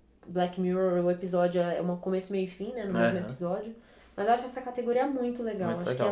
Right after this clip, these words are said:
Speaker 1: que ela
Speaker 2: sim.
Speaker 1: quebra muito, sabe? Os,
Speaker 2: Ah.
Speaker 1: os padrõezinhos de,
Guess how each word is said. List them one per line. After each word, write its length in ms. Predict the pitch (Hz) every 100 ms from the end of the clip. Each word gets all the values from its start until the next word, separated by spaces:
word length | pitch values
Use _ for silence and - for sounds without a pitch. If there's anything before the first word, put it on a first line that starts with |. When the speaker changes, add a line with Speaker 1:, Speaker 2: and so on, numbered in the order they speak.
| 208 214
Speaker 1:
que 60 |
ela 200 | 208 196 185
Speaker 2:
sim. 80 | 175 -
Speaker 1:
quebra 400 | - 254 254 196
muito, 340 | 190 190 180 180
sabe? 380 | - 226 190 180
Os, 280 | 175 180 - -
Speaker 2:
Ah. 80 | - -
Speaker 1:
os 140 | 202
padrõezinhos 840 | - 202 196 202 180 196 196 180 170
de, 280 | 175 170